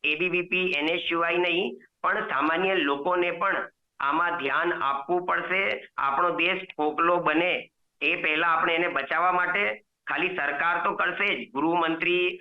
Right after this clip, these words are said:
બધા પોતપોતાનું કામ કરશે જ અને ઘણા બધા જગ્યાએથી ડ્રગ્સ પકડાય પણ છે, આ સારી બાબત છે. પણ કઈ ને કઈ રીતે જે લોકોને આપણે રોકવાના છે, તો એને આપણે આના, આવા ઇનિશિયેટિવ યુનિવર્સિટી લેવલે, કોલેજ લેવલે લેવા જ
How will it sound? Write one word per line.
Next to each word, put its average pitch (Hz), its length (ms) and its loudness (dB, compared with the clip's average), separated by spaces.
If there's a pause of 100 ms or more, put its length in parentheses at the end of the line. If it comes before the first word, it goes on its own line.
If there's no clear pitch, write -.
(140)
બધા 165 240 -2
પોતપોતાનું 170 680 -2
કામ 165 320 0
કરશે 165 400 -2
જ - 20 0
અને 156 180 0
ઘણા 151 240 0
બધા 175 300 0
જગ્યાએથી 165 500 0
ડ્રગ્સ 151 340 -4
પકડાય 170 400 -2
પણ 190 160 0
છે, 160 120 -2
આ 147 160 -2
સારી 160 220 0
બાબત 170 320 0
છે. 120 220 -8 (340)
પણ 190 380 2 (220)
કઈ 170 200 2
ને 208 120 2
કઈ 202 280 0
રીતે 185 580 0 (160)
જે 175 140 0
લોકોને 180 520 0
આપણે 185 340 0
રોકવાના 170 560 0
છે, 185 380 -2 (180)
તો 170 60 -2
એને 196 280 0
આપણે 185 400 -2
આના, 165 240 0
આવા 151 320 0
ઇનિશિયેટિવ 170 680 0
યુનિવર્સિટી 165 640 0
લેવલે, 165 420 0
કોલેજ 156 420 -2
લેવલે 160 400 0
લેવા 151 360 0
જ - 40 -2